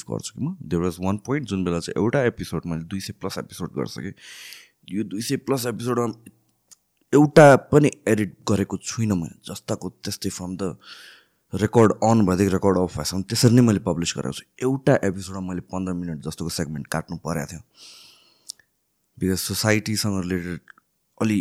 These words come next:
एक्सट्रिम नै कन्भर्सेसन भएको थियो। ओपिनियन हो, उहाँले ओपिनियन राख्न पाउनुपर्छ। त्यो त्यतिखेर मलाई चाहिँ एकदमै, अम, हुन्छ नि, आफूतिर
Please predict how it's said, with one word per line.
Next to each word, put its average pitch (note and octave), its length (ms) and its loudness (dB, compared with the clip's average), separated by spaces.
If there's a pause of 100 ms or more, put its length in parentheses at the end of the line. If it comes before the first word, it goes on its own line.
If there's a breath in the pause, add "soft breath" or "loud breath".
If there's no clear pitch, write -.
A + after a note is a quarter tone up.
(120)
एक्सट्रिम - 720 -4
नै A2+ 100 4
कन्भर्सेसन E2 800 -2
भएको - 320 -8
थियो। D2 160 -14 (640)
ओपिनियन G#2 420 -2
हो, A#2+ 80 -2
उहाँले D2 200 2
ओपिनियन D2+ 320 -4
राख्न D#2+ 240 -6
पाउनुपर्छ। - 560 -8 (1500 loud breath)
त्यो F3+ 160 10
त्यतिखेर D#3+ 480 2
मलाई C3+ 240 4
चाहिँ - 240 -2
एकदमै, A#2+ 440 8 (200)
अम, D#2+ 480 2 (1040)
हुन्छ F2 160 0
नि, A#2 160 4
आफूतिर C#3 420 8